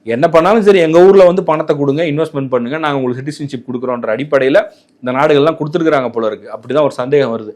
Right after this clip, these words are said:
அப்படி ஒரு சிட்டிசன்ஷிப் வாங்கிட்டு தான் ஆன்டிகுவா அப்படிங்கிற ஒரு நாட்டுக்கு போறாரு, அங்க போய் செட்டில் ஆயிடுறாரு. இந்த சிட்டிசன்ஷிப் எப்போ வாங்குறாருன்னா, அவருக்கு தெரியும்ல, நம்ம ஏகப்பட்ட கடன் வாங்கியிருக்கோம், வசமா சிக்க போறோம்,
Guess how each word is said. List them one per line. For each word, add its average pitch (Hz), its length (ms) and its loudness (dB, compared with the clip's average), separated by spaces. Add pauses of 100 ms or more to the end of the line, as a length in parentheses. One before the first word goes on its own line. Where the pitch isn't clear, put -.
(400)
அப்படி 214 360 2
ஒரு 175 120 0
சிட்டிசன்ஷிப் 196 460 -4
வாங்கிட்டு 139 400 -2
தான் 170 320 2
ஆன்டிகுவா 196 420 2 (100)
அப்படிங்கிற 123 340 -2
ஒரு 190 140 2
நாட்டுக்கு 139 560 0
போறாரு, 123 260 2 (300)
அங்க 185 260 -2
போய் 185 220 -2
செட்டில் 143 220 0
ஆயிடுறாரு. 104 380 0 (120)
இந்த 127 140 -6
சிட்டிசன்ஷிப் 233 460 0
எப்போ 190 440 6
வாங்குறாருன்னா, 156 480 4
அவருக்கு 170 380 2
தெரியும்ல, 147 500 4
நம்ம 127 260 -2
ஏகப்பட்ட 151 440 2
கடன் 175 320 0
வாங்கியிருக்கோம், 139 560 0
வசமா 170 380 0
சிக்க 180 300 0
போறோம், 139 380 4